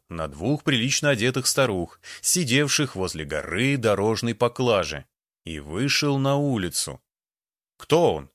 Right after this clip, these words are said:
спросил я Флайму чуть раньше, чем она открыла рот, чтобы что-то сказать. Не знаю. А думала, ты его знаешь. Он пришел недавно и спросил вас. Говорит:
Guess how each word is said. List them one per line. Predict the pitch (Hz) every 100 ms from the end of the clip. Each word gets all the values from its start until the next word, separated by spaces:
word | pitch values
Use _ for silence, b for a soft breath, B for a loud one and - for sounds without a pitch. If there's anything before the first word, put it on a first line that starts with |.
| _ _
спросил | - - 76 - 80
я | 78
Флайму | - 104 123 127 123 B B
чуть | - 101 -
раньше, | 82 104 139 123 120
чем | 120 104
она | 95 110
открыла | 107 117 117 110
рот, | 107 73 -
чтобы | - - 90
что-то | - 87 80
сказать. | - 87 85 - - _ _ _ _
Не | 104 113
знаю. | 101 95 95 147 180 123 _ _ B
А | 110
думала, | 120 170 190
ты | 190
его | 202 202
знаешь. | 190 214 196 - - - _ _ -
Он | 233
пришел | 240 - 151 139
недавно | 131 135 151 113 85 -
и | 175
спросил | 185 - 170 - 185
вас. | 92 78 - - B -
Говорит: | 147 160 156 -